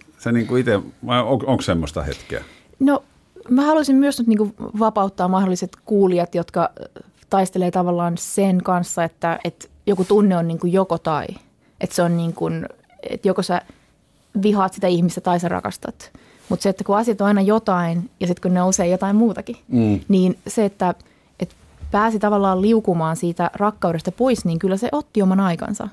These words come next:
Speaker 2: Ja se tuli muun muassa sitä kautta, että pääsi vihdoinkin ilmaisemaan sitä patoutunutta vihaa ja sitä aggressiota, jota ei missään nimessä voinut näyttää siinä suhteessa, koska tiesi, että heikompana niin mä jään alakynteen.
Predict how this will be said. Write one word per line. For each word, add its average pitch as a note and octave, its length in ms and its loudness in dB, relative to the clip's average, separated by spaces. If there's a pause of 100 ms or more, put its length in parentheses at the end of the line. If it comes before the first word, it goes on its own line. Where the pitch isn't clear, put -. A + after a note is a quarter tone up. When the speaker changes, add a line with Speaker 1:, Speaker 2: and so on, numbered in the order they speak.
(100)
Speaker 2:
Ja F#3 60 -4
se F#3+ 80 -2
tuli A#3+ 200 4
muun A3 180 4
muassa F#3 180 0
sitä G#3 140 -4
kautta, G3 360 -2
että E3+ 220 -6 (440)
pääsi G3 260 2
vihdoinkin F#3 800 2
ilmaisemaan E3+ 600 2
sitä F3+ 240 -2 (120)
patoutunutta F3 800 0 (140)
vihaa F#3+ 420 0 (220)
ja - 160 -2
sitä - 260 -6
aggressiota, G#3+ 680 -4 (280)
jota F3+ 180 0
ei F3+ 60 2
missään G3 440 2
nimessä F3 280 -2
voinut F#3 200 2
näyttää G3 360 0
siinä F3+ 180 -2
suhteessa, - 720 -2
koska F3+ 180 -6
tiesi, F3+ 460 0 (340)
että F#3+ 160 -4
heikompana F3+ 500 0
niin F3 280 -4
mä F3+ 80 0
jään G3 240 2
alakynteen. G#3+ 580 -6